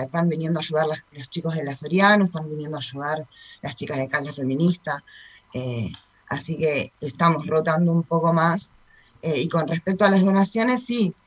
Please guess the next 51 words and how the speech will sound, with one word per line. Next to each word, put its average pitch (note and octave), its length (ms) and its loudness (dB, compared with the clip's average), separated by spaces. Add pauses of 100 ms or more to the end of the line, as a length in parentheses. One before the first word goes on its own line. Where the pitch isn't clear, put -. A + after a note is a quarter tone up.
(160)
están F#3+ 300 2
nuestras F#3 340 4
redes, A#3 500 4
están F3 200 0
nuestros F3+ 260 0
contactos F#3 600 -2
en E3+ 100 2
las E3+ 140 -2
redes F3+ 300 2
todo F#3+ 140 0
el F#3 140 2
tiempo. G3+ 440 2
Nosotros F3+ 380 -2
igualmente F3 380 2
estamos F3 480 -2 (520)
todos G#3 220 6
los F#3+ 140 4
viernes G#3 480 4
a E3 40 0
partir F3 280 -2
de F3 60 2
las D3+ 100 -4
doce F3 240 0
del F#3 100 4
mediodía E3 500 0
ahí, F#3+ 240 2 (640)
hasta, C#3 540 0
estamos D3+ 320 -4
por C3 140 -8
lo C#3+ 40 -6
menos E3+ 220 0
hasta C3 140 -10
las B2 120 -6
cinco D#3+ 240 -4
o D#3 40 -6
seis D#3 180 -4
de D3+ 60 -4
la D3 60 -4
tarde D#3 200 -2
preparando D3+ 480 -6
todo, G#3 420 2
y D3+ 160 -10
los C#3 200 -10
sábados F#3+ 600 2 (120)
abrimos D#3+ 480 0
a C#3+ 40 -6
las C#3 160 -8
ocho F3 220 0
de E3 60 0
la D3 60 -2
mañana. C3+ 400 -4